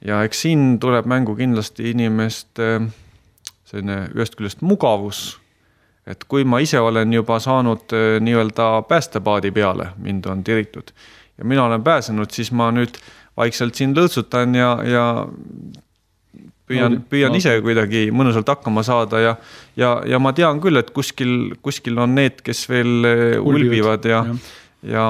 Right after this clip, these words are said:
Speaker 1: on nii elu ja surma vahepeal, aga kui nad, nii kaua, kuni nad mul, noh, nii väga otseselt silme ees ei ole, siis,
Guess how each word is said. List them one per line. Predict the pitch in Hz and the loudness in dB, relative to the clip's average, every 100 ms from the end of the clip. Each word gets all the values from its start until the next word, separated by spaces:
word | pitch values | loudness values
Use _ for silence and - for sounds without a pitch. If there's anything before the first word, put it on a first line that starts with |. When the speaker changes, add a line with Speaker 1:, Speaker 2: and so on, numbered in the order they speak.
| 113 | 0
Speaker 1:
on | 113 117 | 0 2
nii | 117 117 117 | 2 2 2
elu | 123 120 | 2 2
ja | 113 | 2
surma | 123 127 123 | 0 0 0
vahepeal, | 151 117 113 117 | 0 0 0 0
aga | 120 120 113 - _ | 0 -2 -6 -8 _
kui | 143 143 | 0 2
nad, | 131 117 - - - | 2 -2 -8 -20 -8
nii | 156 170 | -2 2
kaua, | 147 135 | 2 2
kuni | 139 131 | 2 2
nad | 131 135 | 0 0
mul, | 131 131 127 - - 67 82 - | 0 2 0 -4 -10 -20 -20 -18
noh, | 113 120 127 | -10 -8 -6
nii | 120 113 - - 101 | -6 -6 -8 -14 -2
väga | 143 180 113 | 0 2 0
otseselt | 123 - 104 98 | -2 -4 -6 -4
silme | - 123 107 101 | 0 2 4 2
ees | 95 | -2
ei | 107 | -2
ole, | 110 104 | -2 -4
siis, | 101 123 | -4 -8